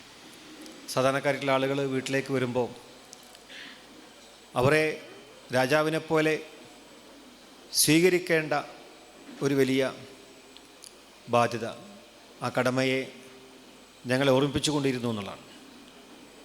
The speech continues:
പല വിധത്തിലുള്ള ആളുകൾ വരും, സമ്പന്നർ വരും, മന്ത്രിമാർ വരും,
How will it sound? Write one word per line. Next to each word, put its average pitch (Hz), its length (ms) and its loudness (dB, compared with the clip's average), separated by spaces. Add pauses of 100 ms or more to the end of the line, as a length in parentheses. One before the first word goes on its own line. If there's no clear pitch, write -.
(100)
പല 139 120 2
വിധത്തിലുള്ള 151 300 0
ആളുകൾ 151 220 2
വരും, 131 360 -2 (220)
സമ്പന്നർ 143 460 0
വരും, 143 340 0 (840)
മന്ത്രിമാർ 147 440 2
വരും, 147 380 -4